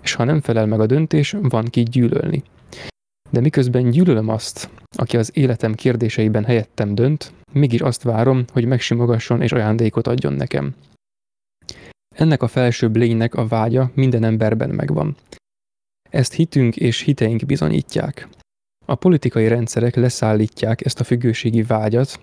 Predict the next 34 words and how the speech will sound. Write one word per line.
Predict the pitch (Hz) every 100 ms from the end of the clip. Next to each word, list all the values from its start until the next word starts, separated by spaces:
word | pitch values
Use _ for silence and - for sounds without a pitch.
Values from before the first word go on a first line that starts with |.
| -
vagy | 117 113 - -
különös | - 123 113 113
igényt | 135 123 120 139 - - - _ -
a |
fölöttünk | 123 135 120 - 117
lévő | 117 113 113
vezetői | 117 113 - 110 107
morál | 110 104 107
szintjére. | - 135 143 - 71 139 - _ _ _ _ _
Annak | 143 131 110 - -
képviseletére. | - - - 139 151 - - 156 156 - _ - _ _ _ _
A | 143
katonaságnál | 165 165 127 117 113 110 113 110
a | 110
parancsnok | 127 117 120 - 135 -
tölti | - 135 135
be | 135
ezt | 131 -
a |
szerepet, | - 120 113 113 -
sőt, | - 117 -
kizárólag | - 117 107 110 107 113
csak | - 120
neki | 117 -
szabad | - - 127
megfelelni. | - - - - - 143 - - - _ _ _ -
A | 120
diktatúra | 160 135 127 117
ezért | 156 120 113 -
felel | - 113 107
meg | 107 107
nagyon | 113 - 131
sok | - -
embernek." | 73 - - - -